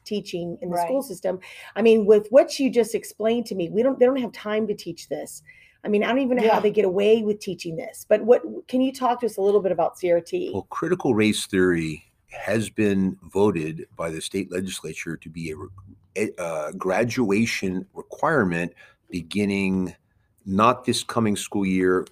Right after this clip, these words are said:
Speaker 3: the s-, school year following the one that we just began.
Speaker 2: Right.
Speaker 3: And, um, Fresno Unified, however,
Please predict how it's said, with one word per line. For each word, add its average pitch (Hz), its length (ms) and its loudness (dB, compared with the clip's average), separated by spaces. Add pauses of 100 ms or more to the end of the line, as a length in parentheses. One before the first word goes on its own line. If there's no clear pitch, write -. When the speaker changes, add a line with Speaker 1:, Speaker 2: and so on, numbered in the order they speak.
Speaker 3:
the 90 80 -12
s-, - 60 -12
school - 460 -6
year 92 320 0
following 98 480 2
the 90 60 0
one 90 100 2
that 82 80 -6
we 90 80 -8
just 90 200 -10
began. - 400 -16 (260)
Speaker 2:
Right. - 120 -14 (560)
Speaker 3:
And, 101 680 4 (140)
um, 90 540 0
Fresno 151 300 4
Unified, 127 560 4
however, 78 600 -2